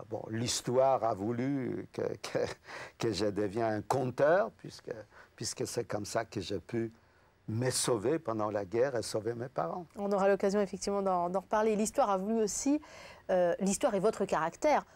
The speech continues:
Speaker 2: ont voulu que vous deveniez un, un ardent défenseur des droits de l'homme. Euh, vous êtes un des cofondateurs de S O S Racisme, euh, d'Action internationale contre la faim aussi. On sent que c'est quelque chose qui, qui vous a animé dès le départ,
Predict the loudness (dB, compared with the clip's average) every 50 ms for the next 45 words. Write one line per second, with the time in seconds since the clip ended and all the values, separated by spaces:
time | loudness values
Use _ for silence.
0 | -20 -20 -8 -2 2 2 4 4 4 2 2 2 2 0 0 0 0 2 2 2
1 | 2 2 2 2 2 2 2 2 2 0 0 0 0 0 0 0 0 0 2 0
2 | 0 0 -2 -4 -6 -6 -4 0 0 0 0 0 0 0 0 0 0 2 2 2
3 | 4 2 2 0 -4 -6 -10 -20 -20 -8 -2 0 2 2 2 2 2 2 2 2
4 | 2 2 0 0 0 0 -2 0 -2 -2 -2 -2 0 0 2 2 2 2 2 2
5 | 4 4 2 2 2 2 4 2 2 2 0 0 0 0 0 0 -2 -6 -4 -2
6 | -2 -2 0 0 0 0 0 0 0 0 0 2 2 2 2 0 0 0 -2 -2
7 | 0 0 0 0 -2 -2 0 0 -2 -2 -2 -2 -2 -2 -2 -2 0 0 0 0
8 | 0 0 0 0 2 2 0 0 0 0 0 -2 -2 -4 -8 -18 -18 -14 -8 -4
9 | -2 0 0 2 2 0 0 0 0 0 0 0 2 2 0 0 -2 -4 -4 -2
10 | -2 0 2 2 4 2 2 2 2 2 2 2 2 2 2 2 0 0 2 2
11 | 2 4 4 2 2 -2